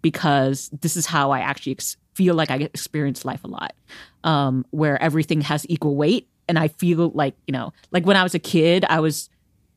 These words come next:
I was just, like, bawling my eyes out about death. And my parents were like, "You're five." You know, and so there's things like that where I was just like, "But you don't understand. I might as well be dead because it's gonna happen,"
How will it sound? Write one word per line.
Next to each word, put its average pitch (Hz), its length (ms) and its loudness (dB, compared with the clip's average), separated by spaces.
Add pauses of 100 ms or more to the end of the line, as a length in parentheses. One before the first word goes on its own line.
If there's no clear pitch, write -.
I 165 120 4
was 165 280 0
just, - 240 -4
like, 147 240 0
bawling 151 340 2
my 147 180 0
eyes 139 200 0
out 151 160 2
about 135 300 0
death. 143 340 -2
And 175 100 4
my 160 120 4
parents 175 260 0
were 170 80 0
like, 143 220 -2
"You're 147 80 -2
five." - 360 -8 (440)
You 202 100 4
know, 208 140 6
and 220 100 6
so 240 120 4
there's 226 240 6
things 269 180 0
like - 140 0
that 220 160 4
where 233 100 4
I 220 60 6
was 226 100 4
just 254 180 -4
like, 254 220 2
"But 294 140 8
you 254 80 2
don't 349 160 4
understand. 359 520 4
I 233 60 6
might 269 240 6
as - 160 4
well 320 200 8
be 285 120 2
dead 269 380 6
because 254 320 4
it's 247 120 2
gonna 311 280 6
happen," 185 580 2